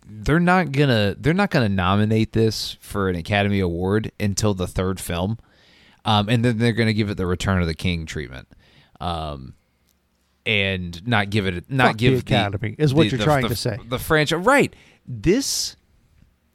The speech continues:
Speaker 2: This is an
Speaker 1: This
Speaker 2: Oscar-winning film.
Speaker 1: Oh, yeah, absolutely,
Speaker 2: Now, and it will
Speaker 1: one hundred percent.
Speaker 2: probably win
Speaker 1: Animated.
Speaker 2: Best Animated,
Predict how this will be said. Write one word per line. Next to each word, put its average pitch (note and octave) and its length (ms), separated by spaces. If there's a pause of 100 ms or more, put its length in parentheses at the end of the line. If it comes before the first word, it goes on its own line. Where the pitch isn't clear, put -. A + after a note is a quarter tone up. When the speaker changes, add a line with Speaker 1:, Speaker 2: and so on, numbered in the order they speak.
(140)
Speaker 2:
This A#3 220
is A3+ 100
an G#3+ 80
Speaker 1:
This F3 100
Speaker 2:
Oscar-winning E3 600
film. C3+ 280
Speaker 1:
Oh, B2+ 440
yeah, B2 180
absolutely, A#2+ 440
Speaker 2:
Now, G#3 160
and - 40
it B2+ 60
will - 60
Speaker 1:
one - 80
hundred - 100
percent. - 200
Speaker 2:
probably A#3+ 440
win D#3+ 580 (300)
Speaker 1:
Animated. G2+ 320
Speaker 2:
Best F3 200
Animated, A2 540